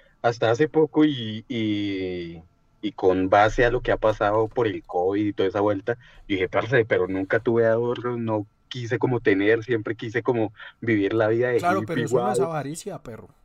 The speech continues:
Speaker 2: Tener
Speaker 1: No,
Speaker 2: ahorro
Speaker 1: pero
Speaker 2: no es ser avaro. O sea, usted al contrario era muy amplio.
Speaker 1: Pero, bueno, yo lo llamaba como ava-, avaricia, eso, ostentar y tener esas vueltas, sí, ya. Yo no me preocupaba por esa, por esa,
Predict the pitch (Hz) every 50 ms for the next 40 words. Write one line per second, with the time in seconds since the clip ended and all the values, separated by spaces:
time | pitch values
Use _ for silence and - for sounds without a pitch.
0 | - - _ _ _ _ - 135 120 127 147 180 190 185 160 143 131 120 113 113
1 | - - 143 147 139 127 131 139 143 139 123 - _ _ _ _ _ _ _ _
2 | _ _ _ _ - 196 190 185 - 208 202 196 - 214 202 226 214 214 214 220
3 | 208 208 202 196 196 196 202 185 160 147 - - 110 107 110 _ - - - -
4 | - - - - - - - - - - - - _ - _ - - 160 156 151
5 | 147 147 170 _ - _ - 165 180 180 127 - - _ _ _ _ _ _ _
6 | _ _ _ _ - 127 135 147 160 175 170 202 185 160 139 143 156 - - 180
7 | 170 160 156 147 139 123 120 113 107 104 104 117 - - - 107 113 117 117 131
8 | - - 143 120 113 104 110 _ _ _ - 151 151 165 165 151 - 123 110 107
9 | 107 107 104 - - - - 135 123 120 - - 110 - 98 - - - - 123
10 | 123 - _ _ 123 110 107 104 104 110 110 120 117 113 123 123 117 113 113 104
11 | - 120 120 110 - 151 170 196 202 175 190 185 180 285 - - - - - _
12 | - - - - - _ _ 143 139 160 160 170 170 185 185 185 180 165 147 143
13 | - 131 123 127 - 151 123 107 131 120 120 - - _ 131 117 113 107 123 120
14 | 123 127 127 127